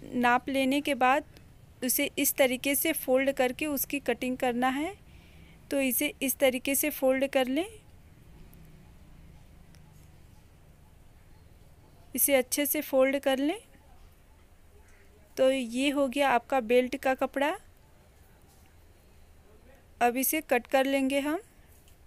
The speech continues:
अभी तक आपने हमारे चैनल को सब्सक्राइब नहीं किया है तो प्लीज़ हमारे चैनल को सब्सक्राइब करें, लाइक करें, कमेंट करें और वीडियो को शेयर करना ना भूलें। तो फ्रेंड, हमने बेल्ट का कपड़ा निकाल लिया।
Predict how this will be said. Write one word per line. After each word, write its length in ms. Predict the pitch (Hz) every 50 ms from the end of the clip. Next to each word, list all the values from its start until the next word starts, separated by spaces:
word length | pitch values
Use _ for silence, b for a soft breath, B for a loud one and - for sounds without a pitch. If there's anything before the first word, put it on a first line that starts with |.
| - - - - - - _ - - - - - - - - - - - - - - - - - - - - - -
अभी 240 | 277 254 262 285 285
तक 240 | - 311 302 -
आपने 300 | 285 262 247 - 262 277
हमारे 380 | 285 277 262 254 247 240 233 269
चैनल 320 | 262 - 269 247 240 254 262
को 160 | - 277 269
सब्सक्राइब 500 | - - 247 240 - - 247 226 233 247
नहीं 180 | 254 254 254 240
किया 200 | - 247 254 247
है 60 | 240
तो 140 | - 262 254
प्लीज़ 300 | - 240 262 269 - 277
हमारे 280 | 262 247 233 226 247
चैनल 340 | - - 247 226 226 233 247
को 160 | - - 254
सब्सक्राइब 540 | - - 247 233 - - - 226 220 226 226 - -
करें, 280 | 254 240 226 247 254 254
लाइक 360 | 247 226 220 220 233 240 -
करें, 300 | - 247 240 254 277 285 B B B B B B -
कमेंट 320 | - 247 233 240 254 254 254
करें 300 | - 262 262 269 269 269
और 80 | 269
वीडियो 420 | 247 226 233 233 214 220 226 254 262
को 220 | - 285 285 285
शेयर 280 | 277 - 254 226 233 247
करना 340 | - 247 240 233 240 247 240
ना 200 | 226 220 226 233
भूलें। 360 | 240 254 254 240 247 254 254
तो 140 | - 277 262
फ्रेंड, 300 | - - 262 262 262 269
हमने 260 | 277 247 240 262 254
बेल्ट 320 | 214 233 233 233 233 -
का 180 | 254 - 254 254
कपड़ा 320 | - 247 - - 240 240
निकाल 380 | 240 233 226 - 226 220 226 240
लिया। 400 | 254 254 240 247 262 277 320